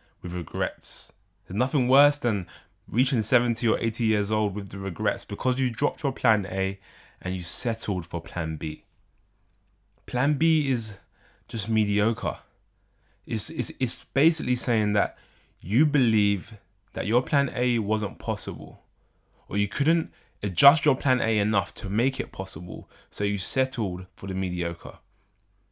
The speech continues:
So I understand that certain plan A's can't work over a certain age. For example, if you want to be an athlete or something along those lines, so age does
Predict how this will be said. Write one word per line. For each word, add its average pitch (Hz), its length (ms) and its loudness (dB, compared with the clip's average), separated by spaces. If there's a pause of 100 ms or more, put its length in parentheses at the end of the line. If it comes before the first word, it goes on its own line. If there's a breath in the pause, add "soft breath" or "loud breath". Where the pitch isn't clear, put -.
(240)
So 95 320 -2 (220 loud breath)
I 110 120 4
understand 160 400 6
that - 240 6 (560)
certain 160 460 2
plan 123 260 2
A's 107 320 2
can't 101 440 -2
work 104 420 4
over 104 220 -2
a 98 60 2
certain 98 420 -2
age. 92 240 -4
For - 100 -8
example, 101 580 -6 (340 soft breath)
if - 60 -14
you 113 60 -2
want 107 120 0
to 107 80 -6
be 110 120 2
an 98 80 0
athlete - 640 -2 (840)
or 95 100 -10
something 113 320 -2
along 101 180 0
those 90 180 -4
lines, 90 500 -2 (380)
so - 180 -14
age 113 320 4
does 98 340 0